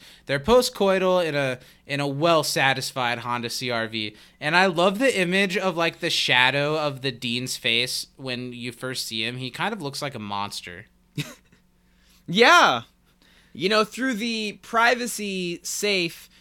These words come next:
Speaker 2: uh, edge of legal tent, uh, windows that will fog up when you're banging to keep you, keep you
Speaker 1: Mm-hmm.
Speaker 2: nice and conspicuous. Uh, you know, we love to see it out of our Honda C R V. Truly the,
Speaker 1: Yep.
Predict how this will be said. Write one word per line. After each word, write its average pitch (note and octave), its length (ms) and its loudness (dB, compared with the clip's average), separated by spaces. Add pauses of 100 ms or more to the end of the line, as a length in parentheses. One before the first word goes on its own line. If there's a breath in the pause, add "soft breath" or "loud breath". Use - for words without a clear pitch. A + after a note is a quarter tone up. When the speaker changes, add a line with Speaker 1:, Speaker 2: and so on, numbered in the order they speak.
(160 soft breath)
Speaker 2:
uh, C3+ 480 0
edge F#3+ 280 2
of D#3 160 -6
legal E3+ 300 -2
tent, E3+ 540 -8
uh, B2 360 -6
windows A#2+ 720 -6
that A#2 140 -8
will D#3 220 -6
fog D3+ 340 -2
up D3 240 -4
when B2+ 140 -8
you're A#2 100 -6
banging A#2 500 -6
to G2 100 -14
keep A#2 300 -10
you, G2 280 -10
keep B2 240 -10
you A2+ 60 -10
Speaker 1:
Mm-hmm. G#2+ 100 -10
Speaker 2:
nice A#2 260 -6
and A2 140 -12
conspicuous. G2+ 760 -14 (440 soft breath)
Uh, G#2 460 -4 (680)
you C#3 120 -8
know, D#3+ 100 -4
we F3+ 140 -4
love G3 220 0
to D#3+ 100 -10
see A2+ 240 -8
it E2+ 120 -12 (200)
out G#2+ 160 -6
of G2 100 -12
our G2 140 -8
Honda G2+ 320 -10
C G#2 240 -10
R F#2 100 -8
V. G#2 240 -10
Truly F3 540 -4
the, B2+ 440 -4
Speaker 1:
Yep. A#2+ 220 -6